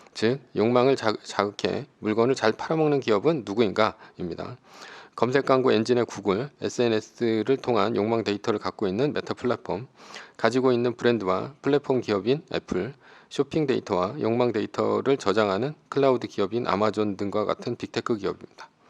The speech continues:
이들이 최고의 두뇌를 뽑아 시키는 일은 무엇인가?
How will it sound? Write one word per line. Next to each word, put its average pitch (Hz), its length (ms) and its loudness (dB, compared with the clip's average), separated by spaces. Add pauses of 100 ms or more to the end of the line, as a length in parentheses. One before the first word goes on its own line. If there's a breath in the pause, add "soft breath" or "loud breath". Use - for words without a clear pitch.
(1200 soft breath)
이들이 147 480 0
최고의 170 340 2
두뇌를 127 320 2
뽑아 127 340 -2
시키는 135 400 -2
일은 110 240 -2
무엇인가? 95 520 -2